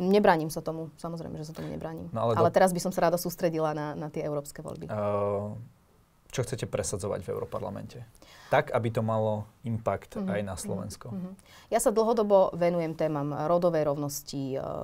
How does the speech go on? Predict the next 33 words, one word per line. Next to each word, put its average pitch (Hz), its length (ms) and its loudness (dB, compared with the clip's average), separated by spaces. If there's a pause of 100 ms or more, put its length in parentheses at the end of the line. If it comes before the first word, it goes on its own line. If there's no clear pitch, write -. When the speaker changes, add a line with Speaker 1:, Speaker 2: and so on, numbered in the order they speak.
(140)
Speaker 1:
práv 143 640 0
zraniteľných 143 960 -6 (440)
alebo 143 240 -2
tých 143 160 -6
najzraniteľnejších. 139 1200 -4
A - 20 -8
toto 151 220 -4
sú 143 160 -10
témy, 143 240 0
ktoré 147 160 -6
si 147 160 -6
viem 143 160 -2
presa-, 143 400 -4
viem 151 160 0
predstaviť 147 400 -4
presadzovať 143 480 -4
aj 143 160 -2
v 143 100 -4
rámci 139 220 -6
Európskeho 139 400 -8
parlamentu. 147 580 -2
E, - 60 -14 (1400)
keď 151 160 -4
sa 151 160 -2
rozprávame 143 480 -2
napríklad 139 480 -4
o, 135 260 -2
o 143 80 -8
tom, 139 220 -4
že 139 80 -2
Európsky 139 320 -4
parlament 135 480 -2
aj 156 320 4